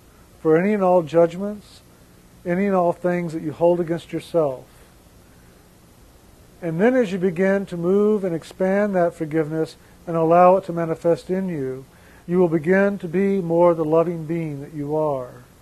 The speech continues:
And you will move into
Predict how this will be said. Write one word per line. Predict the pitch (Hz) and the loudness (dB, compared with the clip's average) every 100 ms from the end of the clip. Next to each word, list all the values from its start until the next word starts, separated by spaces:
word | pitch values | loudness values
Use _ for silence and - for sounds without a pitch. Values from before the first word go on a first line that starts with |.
| - _ _ _ _ - - - - - - | -20 _ _ _ _ -20 -20 -20 -20 -18 -8
And | 165 | -4
you | 165 | 0
will | 160 | 0
move | 151 175 196 208 196 190 | 0 2 4 2 0 0
into | 180 175 - 185 175 | -2 -4 -4 0 0